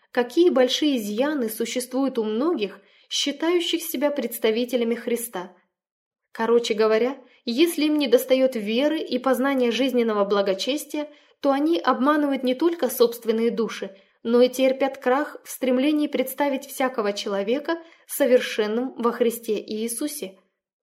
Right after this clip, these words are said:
Многим из тех, кого они приводят в истину, не хватает истинного благочестия. Возможно, они усвоили теорию истины, но не обратились полностью и основательно. Сердца у них плотские,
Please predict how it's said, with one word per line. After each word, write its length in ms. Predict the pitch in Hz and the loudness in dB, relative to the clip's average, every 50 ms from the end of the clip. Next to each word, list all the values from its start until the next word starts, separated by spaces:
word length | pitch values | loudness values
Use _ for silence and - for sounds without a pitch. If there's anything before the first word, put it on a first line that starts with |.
| _ _ _ _ _ _ _ - | _ _ _ _ _ _ _ -2
Многим 540 | 247 262 277 285 330 392 359 311 330 320 330 | 0 0 2 2 2 2 4 4 4 4 2
из 120 | 311 - | 0 -2
тех, 280 | - - 349 359 349 - | 0 0 0 0 0 0
кого 240 | - 269 269 311 | 0 2 2 2
они 180 | 330 302 285 285 | 2 2 0 0
приводят 500 | 285 - 262 247 262 302 254 254 247 254 | 0 0 0 2 2 2 4 2 2 2
в 60 | - 311 | 2 2
истину, 500 | 330 339 - - 254 233 220 214 214 - - _ - | 2 0 0 -2 -2 -2 -2 -4 -6 -10 -20 _ -4
не 160 | 247 269 294 | -2 -2 -2
хватает 640 | 277 - 262 285 285 285 285 294 294 302 294 294 - | -2 0 0 0 0 0 0 0 0 0 -2 -4 -4
истинного 540 | - 269 262 - - - 262 254 247 240 233 | -4 -4 -4 -4 -4 -2 0 2 2 2 4
благочестия. 840 | 214 233 240 233 220 208 214 - 220 196 190 - - - 185 190 - _ _ _ _ _ _ _ _ _ _ _ _ _ _ _ _ _ | 6 6 6 6 4 2 0 -2 -4 -6 -6 -8 -10 -14 -14 -14 -16 _ _ _ _ _ _ _ _ _ _ _ _ _ _ _ _ _
Возможно, 640 | - 214 240 254 247 262 269 302 320 294 277 285 285 | 0 4 4 6 6 4 2 2 2 0 0 0 0
они 180 | 277 277 285 | 0 0 0
усвоили 500 | 285 269 247 - 240 247 302 302 285 277 | 0 -2 -4 -4 -2 0 2 2 2 0
теорию 580 | 277 285 - 311 320 339 330 262 220 214 202 - | -2 -2 0 2 4 4 4 4 4 0 0 -2
истины, 560 | - 226 208 - - - 196 190 185 190 - - _ _ _ - | -4 -6 -8 -6 -6 -8 -6 -6 -8 -10 -12 -18 _ _ _ -4
но 160 | 226 226 226 | -2 0 0
не 180 | 226 226 226 | 0 2 2
обратились 580 | 226 214 214 226 226 233 - 240 214 220 214 - | 2 2 2 2 2 2 0 0 0 0 -2 -4
полностью 640 | - - 226 226 226 226 226 226 - - 233 220 | 0 2 2 2 4 2 -2 -6 -6 -6 -8 -8
и 180 | - - 226 226 | -6 -4 -2 -2
основательно. 800 | 214 214 - - 214 208 196 185 190 190 196 190 190 196 208 - _ _ _ _ _ _ _ _ _ _ _ _ _ _ | -2 -2 -4 -6 -4 -2 -2 -2 -2 -4 -6 -10 -10 -12 -14 -16 _ _ _ _ _ _ _ _ _ _ _ _ _ _
Сердца 500 | - - - 294 285 - - - 339 330 | -8 -2 0 0 0 0 -2 -2 -2 0
у 60 | 320 | 0
них 240 | 302 285 262 - - | 0 -2 -4 -4 -4
плотские, 640 | - 294 285 262 262 - - - - 202 202 202 | 0 2 2 2 0 -2 -6 -10 -10 -10 -10 -10